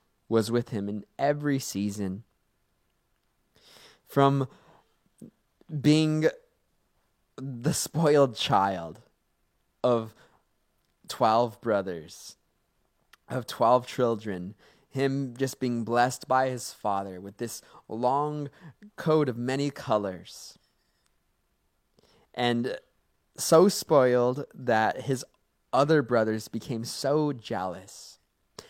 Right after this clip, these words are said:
and so hateful of how his father treated him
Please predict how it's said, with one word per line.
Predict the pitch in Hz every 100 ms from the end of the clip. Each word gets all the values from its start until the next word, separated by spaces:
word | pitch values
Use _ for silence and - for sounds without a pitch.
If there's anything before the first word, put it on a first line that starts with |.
| _ -
and | 135
so | - 175 165
hateful | 139 127 110 - 107 104 _ _ _ _ _ _ _ _ _ _ _
of | 117
how | - 131 139 139
his | 135 -
father | - 117 123
treated | 117 - 117 104 95
him | 101 87 117